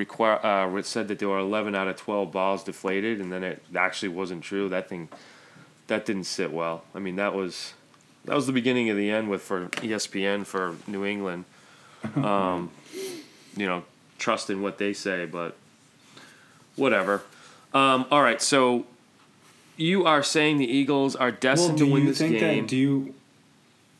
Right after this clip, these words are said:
Speaker 2: I do, but what, I mean, who, you think that, that the evil empire is going to win? 'Cause they always
Speaker 1: I
Speaker 2: win.
Speaker 1: think that, I think the Eagles are winning. I think Foles is, is gonna, is gonna play an awesome game,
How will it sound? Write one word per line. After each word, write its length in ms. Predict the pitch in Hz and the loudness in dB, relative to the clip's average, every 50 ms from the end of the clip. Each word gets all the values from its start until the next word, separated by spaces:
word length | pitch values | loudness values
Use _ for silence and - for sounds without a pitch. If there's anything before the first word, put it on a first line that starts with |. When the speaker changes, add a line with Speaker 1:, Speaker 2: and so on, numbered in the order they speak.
| _ _ _ _ - - - | _ _ _ _ -16 -6 -4
Speaker 2:
I 160 | 127 117 113 | -2 -2 -2
do, 460 | 107 107 123 117 104 87 78 76 - - - - | -2 -2 -2 -2 -2 -2 -4 -8 -12 -16 -16 -6
but 120 | - 120 113 | -4 -4 -2
what, 260 | 110 120 120 113 120 | -2 -2 -4 -4 -4
I 80 | 131 | -4
mean, 200 | 127 120 117 113 | -2 -2 -2 0
who, 360 | 120 131 139 143 147 139 139 - - - - | 0 2 2 2 0 -2 -4 -8 -16 -20 -10
you 260 | - 113 113 127 147 | -6 -4 0 0 0
think 480 | 143 139 135 120 117 110 107 107 - - | 0 0 0 0 0 0 0 -2 -2 -2
that, 300 | 117 104 101 101 - - - _ _ - | -2 -2 -2 -2 -6 -10 -18 _ _ -6
that 240 | 120 98 98 98 - | -4 -4 -4 -4 -6
the 60 | 117 | -4
evil 340 | 107 107 113 107 107 107 110 123 | -2 -2 -2 -2 -2 -2 -2 0
empire 400 | 135 135 135 - 107 95 92 92 | 0 0 0 0 -2 -4 -4 -4
is 100 | 90 - | -8 -8
going 280 | - 90 87 85 80 | -8 -10 -10 -8 -8
to 120 | 80 82 80 | -10 -10 -10
win? 200 | 76 73 71 69 - - - _ _ _ _ _ _ _ _ _ _ - - _ - - | -12 -14 -18 -20 -20 -20 -20 _ _ _ _ _ _ _ _ _ _ -20 -20 _ -14 -6
'Cause 180 | - 117 104 107 | -4 -4 -2 -2
they 140 | 107 104 104 | -2 0 0
always 280 | 107 110 107 - - | 0 0 0 -2 0
Speaker 1:
I 80 | 110 123 | 0 0
Speaker 2:
win. 60 | 127 127 | 2 2
Speaker 1:
think 200 | 165 156 143 - | 2 0 2 0
that, 140 | 131 - | 2 2
I 100 | 123 131 | 4 2
think 200 | 127 147 156 143 | 4 2 2 2
the 80 | 139 127 | 2 2
Eagles 320 | 131 131 127 135 127 107 | 4 4 4 4 4 4
are 60 | 117 107 | 2 2
winning. 320 | 110 113 113 113 107 101 | 4 4 4 4 4 4
I 80 | 101 101 | 2 2
think 220 | - - 113 104 | 2 -2 -4 -4
Foles 440 | - - 113 110 113 113 113 107 104 | -2 0 2 2 4 4 2 0 0
is, 180 | 104 98 90 - | -4 -4 -4 -4
is 180 | 107 104 95 | -6 -6 -2
gonna, 260 | 104 117 110 107 101 - - - - - - - _ _ - - | -2 0 0 0 -2 -4 -8 -20 -20 -20 -20 -20 _ _ -10 -8
is 100 | 110 104 | -4 -2
gonna 160 | 117 113 107 | 0 0 0
play 180 | - - 113 110 | 0 2 2 4
an 60 | 104 | 6
awesome 360 | 107 107 110 110 - 123 117 110 | 6 4 4 2 0 -2 0 0
game, 400 | 110 110 113 117 123 143 139 | 2 2 2 0 0 -2 -6